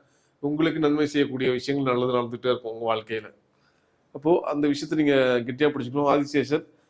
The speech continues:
அதே மாதிரி உங்களுக்கு, அஹ், தேவதை வந்து சர்பராஜன் சொல்லுவாங்க. சர்பராஜன் தான் வந்து இந்த ஆயில்ய நட்சத்திரத்துக்கு தேவதை. அதிதேவதை வந்து ஆதிசேஷனா வராங்க. இப்போ ரெண்டுமே மிங்கிள் பாருங்க. இவன் ஆதிசேஷனா வருதும் ச-,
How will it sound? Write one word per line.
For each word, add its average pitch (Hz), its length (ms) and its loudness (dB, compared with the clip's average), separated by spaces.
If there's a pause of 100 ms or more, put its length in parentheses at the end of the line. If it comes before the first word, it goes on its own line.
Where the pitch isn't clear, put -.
(120)
அதே 147 120 2
மாதிரி 170 180 4
உங்களுக்கு, 147 320 4
அஹ், 131 260 4 (300)
தேவதை 180 380 4
வந்து 170 200 -2
சர்பராஜன் 165 680 0
சொல்லுவாங்க. 135 360 -2
சர்பராஜன் 139 680 -4
தான் 147 120 -2
வந்து 135 160 -6 (580)
இந்த 139 180 -2 (800)
ஆயில்ய 160 320 0
நட்சத்திரத்துக்கு 131 640 -4
தேவதை. 147 400 4 (920)
அதிதேவதை 175 520 4
வந்து 175 200 0
ஆதிசேஷனா 139 520 0
வராங்க. 110 280 -2 (640)
இப்போ 160 200 -2 (220)
ரெண்டுமே 170 380 2 (120)
மிங்கிள் 160 280 -2
பாருங்க. 147 220 2
இவன் 131 120 4
ஆதிசேஷனா 147 440 0
வருதும் 156 340 -2
ச-, - 160 -20